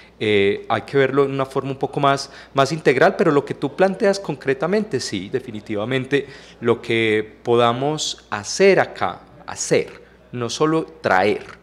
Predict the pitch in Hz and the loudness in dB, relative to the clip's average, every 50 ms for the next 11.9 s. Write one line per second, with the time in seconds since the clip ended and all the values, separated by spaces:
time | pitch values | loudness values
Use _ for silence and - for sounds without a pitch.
0 | - - 117 117 110 - - 139 135 143 143 139 139 104 104 95 92 95 85 85 | -20 -16 -14 -12 -12 -6 -4 0 4 4 4 4 2 0 -2 -2 -2 -4 -4 -6
1 | - - - - - - _ _ _ _ _ _ _ _ - - - - 147 117 | -6 -8 -12 -20 -20 -20 _ _ _ _ _ _ _ _ -6 -6 -4 -2 -2 -2
2 | - 95 - - - - - - _ _ _ _ _ _ _ - - 117 - - | -4 -6 -10 -12 -14 -18 -20 -20 _ _ _ _ _ _ _ -8 -8 -8 -4 -4
3 | 123 110 - - - - - 110 110 120 - - 143 143 147 147 - - - - | -4 -4 -6 -8 -16 -14 -12 -12 -12 -12 -8 -2 0 0 0 0 -4 -14 -20 -20
4 | - - - - - 113 101 101 - - - 139 135 135 139 139 139 139 143 139 | -20 -16 -10 -6 -4 -4 -4 -4 -6 -8 -8 -6 -6 -4 -2 -2 0 0 0 -2
5 | 139 143 143 139 131 104 98 - - - - - - - - - - - - 113 | -2 -4 -6 -6 -8 -10 -12 -12 -12 -12 -10 -8 -8 -8 -10 -12 -12 -12 -12 -12
6 | 110 - - - - - 131 113 110 104 - 110 107 - - 135 135 135 - - | -12 -14 -16 -20 -20 -20 -20 -18 -18 -18 -18 -20 -16 -10 -6 -6 -6 -6 -8 -14
7 | - - - - - - - - - - 110 113 104 101 98 98 101 107 110 98 | -20 -20 -20 -20 -20 -20 -20 -20 -10 -6 -4 -2 0 0 -2 -4 -6 -8 -10 -8
8 | 110 107 - - 101 - 98 - 151 190 226 202 151 - 117 - - 104 - - | -8 -8 -8 -10 -10 -10 -2 2 2 2 2 2 -4 -6 -6 -6 -6 -8 -6 -6
9 | 113 107 101 98 - - 110 107 98 98 - - - - - - - - - 107 | -6 -6 -6 -6 -4 -2 -2 -2 -2 -2 -6 -10 -16 -20 -20 -20 -20 -14 -10 -8
10 | 104 95 95 95 95 113 104 95 - - - 95 95 95 95 98 101 98 - - | -8 -6 -8 -8 -8 -8 -8 -8 -10 -12 -12 -12 -10 -8 -6 -6 -8 -8 -10 -14
11 | - 117 110 - 117 - - - 113 - 104 98 98 101 104 104 101 | -12 -12 -12 -12 -12 -14 -12 -10 -8 -6 -6 -4 -4 -4 -4 -6 -8